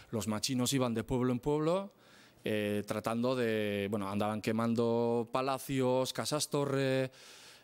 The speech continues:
eh, persiguiendo a los, a los ol-, oligarcas, y entonces, bueno, se vieron finalmente obligados hasta a, a actuar.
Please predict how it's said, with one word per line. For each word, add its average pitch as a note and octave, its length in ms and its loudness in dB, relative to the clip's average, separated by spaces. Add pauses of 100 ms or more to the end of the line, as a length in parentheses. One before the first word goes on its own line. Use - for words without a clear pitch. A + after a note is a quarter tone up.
(120)
eh, G2+ 400 2
persiguiendo B2 520 2
a B2 40 2
los, B2 320 0
a A#2+ 120 -2
los A#2+ 180 0
ol-, B2+ 300 2
oligarcas, C3 580 0
y A#2 40 -2
entonces, B2 280 0
bueno, G#2 200 -6
se A2+ 120 -4
vieron B2+ 260 2
finalmente C#3 800 2
obligados A#2 640 -2
hasta - 340 -4
a, G2 380 -4 (200)
a G#2+ 60 -6
actuar. G2+ 400 -4